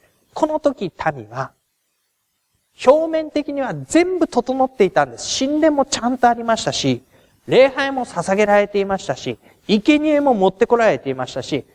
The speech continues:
祭司は祭司の務めを果たしていましたし、その表面上一応するべきことは全部ちゃんとしていたんです。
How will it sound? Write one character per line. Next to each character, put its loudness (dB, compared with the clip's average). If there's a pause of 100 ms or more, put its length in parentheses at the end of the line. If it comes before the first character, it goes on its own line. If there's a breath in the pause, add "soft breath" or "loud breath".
祭 2
司 -2
は 2
祭 0
司 -6
の -4
務 -2
め -2
を -2
果 -2
た 0
し -12
て -8
い -6
ま -10
し -14
た -14
し、 -2 (460 soft breath)
そ 0
の 0
表 2
面 -6
上 2
一 2
応 6
す -6
る 0
べ 2
き -12
こ -2
と 4
は 4
全 -2
部 2
ち -6
ゃ 0
ん -4
と 2
し -4
て 4
い -2
た 0
ん -8
で -20
す。 -20